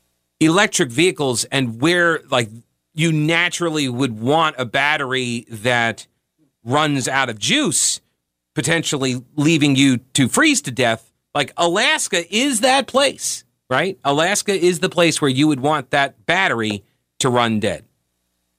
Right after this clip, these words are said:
Uh, three million dollars also for a museum for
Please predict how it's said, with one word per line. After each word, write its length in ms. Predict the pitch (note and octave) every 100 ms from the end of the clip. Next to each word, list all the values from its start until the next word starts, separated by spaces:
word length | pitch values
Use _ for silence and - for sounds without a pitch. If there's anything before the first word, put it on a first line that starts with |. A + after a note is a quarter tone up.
| - - _ _
Uh, 240 | D3 C#3+ C#3
three 280 | - G#3+ C#4
million 320 | A#3+ F3+ C#3
dollars 420 | B2+ B2+ B2+ A#2
also 300 | B2+ B2 C3
for 280 | - B2 B2
a 160 | B2 B2
museum 680 | A#2+ A#2 G#2 D3 D#3+ D3+
for 380 | B2+ - A#2+ F#2+